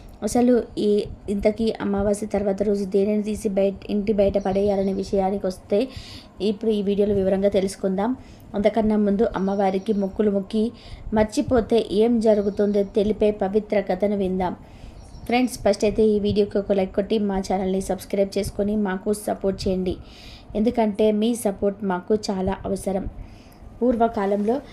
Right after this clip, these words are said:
కృష్ణాపురంలో రామయ్య, సుశీల అనే దంపతులు ఉండేవారు. రామయ్యది వ్యవసాయ కుటుంబం. ఇద్దరు కొడుకులు,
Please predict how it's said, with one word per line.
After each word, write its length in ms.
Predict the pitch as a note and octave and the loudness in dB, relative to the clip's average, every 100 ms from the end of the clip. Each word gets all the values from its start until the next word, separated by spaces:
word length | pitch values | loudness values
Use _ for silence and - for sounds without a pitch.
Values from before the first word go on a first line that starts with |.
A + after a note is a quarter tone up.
| - - | -18 0
కృష్ణాపురంలో 840 | A#3 A#3 B3+ A#3+ - G#3 G3 G3 A#3+ | 0 0 -2 -4 -2 -2 0 -2 -2
రామయ్య, 800 | - G3+ G3+ A3 G#3 G3+ A#3+ C#4 - - B3+ | -4 -4 -2 -2 -2 0 0 -2 -10 -8 -6
సుశీల 520 | B3 C4+ A#3 G#3+ G#3+ - | -2 0 0 0 -2 -4
అనే 160 | G3+ G3 | -4 -2
దంపతులు 540 | G3 G3 F#3+ G#3 G3+ | -2 -2 0 0 0
ఉండేవారు. 640 | G3 F#3+ F3+ F3 G3+ - - - - - - - - - | 0 -2 -2 -4 -6 -10 -18 -18 -20 -20 -20 -20 -16 -6
రామయ్యది 640 | A#3 A#3 A#3+ G#3 G3+ A#3+ C#4 - - - | 0 2 2 2 2 0 -6 -12 -14 -2
వ్యవసాయ 420 | G3+ G#3 B3 A3 | 0 2 2 2
కుటుంబం. 480 | G#3 G3 F#3+ G3 G3 - - G#3+ | 2 -2 -2 0 -2 -4 -12 -8
ఇద్దరు 340 | F#3 G3+ G3 | 0 2 2
కొడుకులు, 440 | F#3 F3+ F#3 G3 | 0 -4 -2 -4